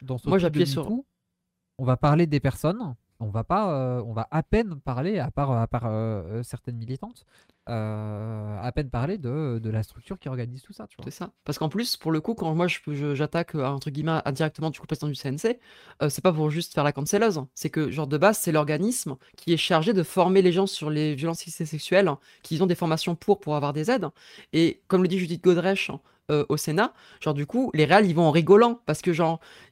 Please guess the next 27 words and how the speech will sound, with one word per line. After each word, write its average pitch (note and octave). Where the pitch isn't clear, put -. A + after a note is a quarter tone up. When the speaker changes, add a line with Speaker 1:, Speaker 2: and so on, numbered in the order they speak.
Speaker 2:
ils F3
savent A3
qu'ils D#3+
vont F3
se -
faire F3
former E3
là-dessus. D#3+
Et E3
derrière, E3+
genre, F#3
tu F3+
sais B3+
que A3
le G3
président F#3+
lui-même F#3+
de E3+
l'organisme, F#3+
il, D3
il D3+
a E3
des E3+
bails G3
au A3+
cul, -
quoi. -